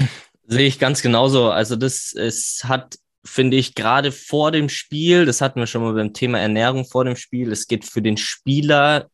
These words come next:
jeder, gibt's auch Spielertypen, die müssen ready sein für das Spiel. Das heißt, was für den einen funktioniert, ist für den anderen vielleicht schon mal gar nicht so motivierend. Das heißt, die Spieler müssen sich ja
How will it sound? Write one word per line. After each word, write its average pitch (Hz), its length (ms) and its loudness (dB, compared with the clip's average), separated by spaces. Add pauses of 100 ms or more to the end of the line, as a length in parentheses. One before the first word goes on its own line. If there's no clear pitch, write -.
jeder, 107 400 -2
gibt's 104 240 -8
auch 101 180 -2
Spielertypen, 131 1080 0 (500)
die 143 120 4
müssen 123 500 2
ready 117 340 2
sein 104 280 0
für 104 160 -8
das 98 100 -4
Spiel. - 340 -10 (460)
Das - 160 -8
heißt, 120 300 0
was 117 140 0
für 123 100 -2
den 117 140 0
einen 139 280 2
funktioniert, 127 460 0
ist 117 120 -6
für 117 100 -4
den 110 140 -2
anderen 113 360 0
vielleicht 104 340 -2
schon 104 140 -4
mal 101 180 -2
gar 101 160 -2
nicht 101 220 -6
so 107 240 -2
motivierend. 101 680 -2
Das 92 100 -12
heißt, 101 280 -4
die 101 100 -4
Spieler 123 400 0
müssen 113 260 -2
sich 104 180 -6
ja 104 100 2